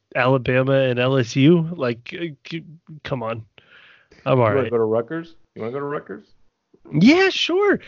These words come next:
Speaker 1: They'll guarantee you the eight years, especially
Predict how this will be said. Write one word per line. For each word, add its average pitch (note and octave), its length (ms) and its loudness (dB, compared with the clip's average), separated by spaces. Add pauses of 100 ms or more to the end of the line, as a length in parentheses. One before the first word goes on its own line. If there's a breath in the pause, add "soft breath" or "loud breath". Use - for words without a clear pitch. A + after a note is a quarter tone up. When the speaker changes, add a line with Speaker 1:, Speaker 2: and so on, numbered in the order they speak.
(160 loud breath)
Speaker 1:
They'll D4 160 4
guarantee D4 680 4
you D4+ 320 0 (180)
the C#4 160 -4
eight C#4+ 400 0
years, D#4+ 280 4
especially F3 600 0